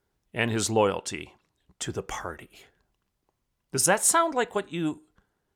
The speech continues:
see in Biden? He's pledging himself to the party. He'll lie. He, he'll lie, bold-faced lie for the sake of the party.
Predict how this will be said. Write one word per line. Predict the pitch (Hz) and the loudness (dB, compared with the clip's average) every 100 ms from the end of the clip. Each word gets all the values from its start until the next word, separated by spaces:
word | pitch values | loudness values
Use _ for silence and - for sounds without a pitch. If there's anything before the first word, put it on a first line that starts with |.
| _ | _
see | - - 143 143 151 - | 2 2 2 -2 -4 -6
in | 120 | -4
Biden? | 104 104 107 120 | 0 0 0 -2
He's | 117 - | -2 -2
pledging | - - 175 135 110 | -4 -4 -2 -2 -4
himself | 95 95 - 98 92 | -4 -4 -2 -4 -6
to | - | -10
the | - | -18
party. | - 127 104 92 | -6 -4 -4 -4
He'll | 131 240 | -6 -6
lie. | 247 180 226 269 226 220 - - - _ _ _ _ _ _ | -2 0 0 0 -2 -4 -14 -20 -20 _ _ _ _ _ _
He, | 120 233 - | -8 -6 -4
he'll | 190 330 254 | 0 0 0
lie, | 226 240 247 233 - _ _ _ - | 0 0 0 -2 -8 _ _ _ -10
bold-faced | 139 120 220 320 339 - - 113 101 - | -10 6 10 10 8 4 -2 0 0 0
lie | 104 85 87 | -2 -4 -6
for | - | -8
the | 117 | 0
sake | - 131 120 - | 2 2 0 -4
of | - | -8
the | |
party. | 104 - 80 - - | -8 -6 -8 -8 -20